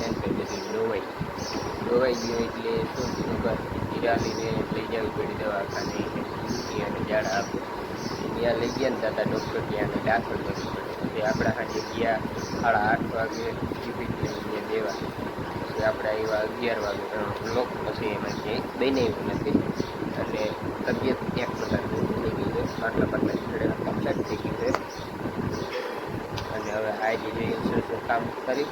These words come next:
આગળ બન્યા રહેજો એટલે ખબર પડશે. અને હજી રજા તો આજે કદાચ થશે નહીં, કાલે થશે. અને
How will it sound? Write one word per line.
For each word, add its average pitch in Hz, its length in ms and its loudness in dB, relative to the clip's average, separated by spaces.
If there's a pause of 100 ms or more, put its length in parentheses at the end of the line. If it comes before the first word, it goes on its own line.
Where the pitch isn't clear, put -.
(140)
આગળ 113 260 2
બન્યા 143 260 6
રહેજો 113 240 2
એટલે 107 180 0
ખબર 131 300 2
પડશે. 120 300 0 (440)
અને 113 300 4
હજી 113 160 2
રજા 123 300 8
તો 120 120 2
આજે 127 380 4 (220)
કદાચ 120 300 4 (180)
થશે 135 400 6
નહીં, 123 240 2
કાલે 117 300 8
થશે. - 340 0 (2250)
અને 113 160 0